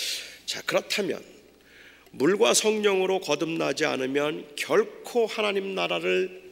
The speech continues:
볼 수 없다? 물과 성령으로 거듭나지 않고는 결코 하나님 나라에 들어갈 수 없다는 말은 무슨 의미일까요?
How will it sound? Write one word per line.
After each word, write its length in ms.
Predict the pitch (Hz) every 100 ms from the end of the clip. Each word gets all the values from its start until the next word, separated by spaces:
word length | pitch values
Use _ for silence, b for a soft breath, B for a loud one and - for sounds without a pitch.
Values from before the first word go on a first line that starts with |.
| -
볼 140 | 165
수 240 | - - 190
없다? 460 | - - 214 254 - B B B B B
물과 480 | 120 143 220 226 247
성령으로 720 | - - 226 233 233 233 233
거듭나지 580 | 214 190 196 196 180 180
않고는 640 | 170 165 - 180 185 185 -
결코 760 | - 240 - - - - 277
하나님 360 | 233 240 233 220
나라에 340 | 208 202 196
들어갈 340 | 190 175 175 170
수 160 | -
없다는 420 | 170 - 165 160
말은 540 | 160 156 160 170 120 -
무슨 340 | 160 - 220
의미일까요? 640 | 196 175 147 120 - -